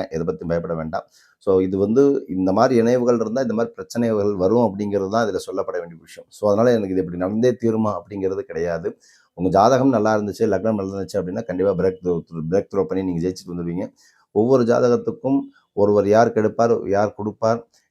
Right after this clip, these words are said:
இது எப்ப நடக்கும், இது எப்ப நடக்காது அப்படிங்கிற ஒரு அமைப்பானது அந்த ஜாதகத்தில் இருக்கக்கூடிய கிரகங்களை பொறுத்தே நம்ம சொல்லிடலாம். So, அதுக்குள்ள காலகட்டத்தை பொறுத்து தான் நம்ம அடுத்தடுத்த முடிவுகளை நம்ம எடுக்கணும், அதை நோக்கி நகரணும், அதுக்கு தகுந்த ஆளுங்க நம்ம கிட்ட வருவாங்க. So,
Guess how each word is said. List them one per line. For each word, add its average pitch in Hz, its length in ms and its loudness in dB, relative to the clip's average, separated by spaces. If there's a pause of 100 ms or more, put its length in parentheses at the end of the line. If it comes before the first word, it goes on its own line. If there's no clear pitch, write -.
(120)
இது 95 120 -2
எப்ப 101 200 4
நடக்கும், 110 380 2
இது 98 120 -2
எப்ப - 140 -2
நடக்காது 104 500 -2
அப்படிங்கிற 101 400 -2
ஒரு 92 140 -2
அமைப்பானது 104 520 0
அந்த 98 200 2
ஜாதகத்தில் 101 480 0
இருக்கக்கூடிய 90 340 -8
கிரகங்களை 101 380 -8
பொறுத்தே 95 300 -12
நம்ம 92 160 -14
சொல்லிடலாம். 85 520 -16
So, - 180 -10
அதுக்குள்ள 95 400 -2
காலகட்டத்தை 104 560 0
பொறுத்து 98 260 -4
தான் 113 100 -2
நம்ம 101 180 -2
அடுத்தடுத்த 85 340 -8
முடிவுகளை 98 420 -2
நம்ம 90 180 -6
எடுக்கணும், 101 340 -8
அதை 87 240 -10
நோக்கி 92 280 -6
நகரணும், 95 420 -4
அதுக்கு 90 220 -4
தகுந்த 85 220 -6
ஆளுங்க 101 300 -2
நம்ம 87 160 -8
கிட்ட 85 180 -12
வருவாங்க. 82 400 -8 (640)
So, 117 100 2